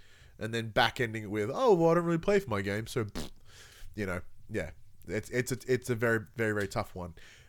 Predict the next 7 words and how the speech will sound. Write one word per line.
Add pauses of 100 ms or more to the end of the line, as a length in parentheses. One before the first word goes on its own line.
(100)
Max, (240)
I
can't, (360)
like, (520)
where
is
he?